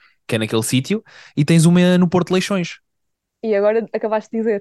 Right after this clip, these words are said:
Speaker 2: portanto já sabem.
Speaker 1: Sim, que é para irem para, para a outra que eu não vou.
Speaker 2: E tu, tu vais à que tiver menos gente.
Speaker 1: Exato.
Speaker 2: Esperto, esperto. Sim, senhora.
Speaker 1: Quem são
Speaker 2: Agora,
Speaker 1: as tuas
Speaker 2: agora
Speaker 1: meias-
Speaker 2: fiquei com fome.
Speaker 1: Também eu.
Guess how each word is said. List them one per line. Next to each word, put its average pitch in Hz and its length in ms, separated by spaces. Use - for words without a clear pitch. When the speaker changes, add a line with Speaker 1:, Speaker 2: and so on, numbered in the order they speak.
Speaker 2:
portanto - 280
já 185 100
sabem. 170 380
Speaker 1:
Sim, 175 200
que 139 80
é 113 40
para 110 140
irem 117 140
para, 123 400
para 127 140
a 127 40
outra 135 260
que - 80
eu - 20
não 147 120
vou. 143 220
Speaker 2:
E 233 100
tu, 226 60
tu 226 100
vais 214 200
à 226 60
que 226 120
tiver 220 240
menos 226 240
gente. 196 220
Speaker 1:
Exato. 104 520
Speaker 2:
Esperto, 160 480
esperto. - 400
Sim, 185 140
senhora. 165 340
Speaker 1:
Quem 226 100
são 196 120
Speaker 2:
Agora, - 0
Speaker 1:
as 175 80
tuas 170 120
Speaker 2:
agora 151 60
Speaker 1:
meias- 135 220
Speaker 2:
fiquei 92 40
com 202 180
fome. 180 280
Speaker 1:
Também 101 260
eu. 92 160